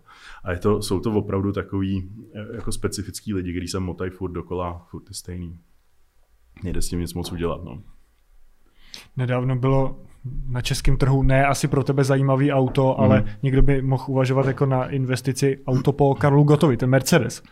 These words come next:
Speaker 2: Já vím,
Speaker 1: No,
Speaker 2: že ty, ty jsi to
Speaker 1: jasně.
Speaker 2: nějak na Facebooku komentoval. Co ty
Speaker 1: No.
Speaker 2: si myslíš o tomhle? Je to jako v-, může to být jako vhodná investice? Já vím, že tebe to neláká asi.
Speaker 1: Hele, m-, svým způsobem může, jo, protože, eh, Golf po Angele Merkel a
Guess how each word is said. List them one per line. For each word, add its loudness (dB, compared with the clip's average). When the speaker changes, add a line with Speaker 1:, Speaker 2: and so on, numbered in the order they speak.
Speaker 2:
Já 4
vím, 10
Speaker 1:
No, 10
Speaker 2:
že 4
ty, 2
ty -8
jsi -6
to -2
Speaker 1:
jasně. 4
Speaker 2:
nějak 8
na 6
Facebooku 4
komentoval. 2
Co 8
ty 10
Speaker 1:
No. 10
Speaker 2:
si 10
myslíš 8
o 4
tomhle? 4
Je 4
to 6
jako 4
v-, -2
může 2
to 0
být 4
jako 2
vhodná 4
investice? 2
Já 0
vím, 2
že 2
tebe 2
to 4
neláká 0
asi. -4
Speaker 1:
Hele, -4
m-, -2
svým -4
způsobem -2
může, -6
jo, -8
protože, -8
eh, -6
Golf -4
po -4
Angele -8
Merkel -8
a -12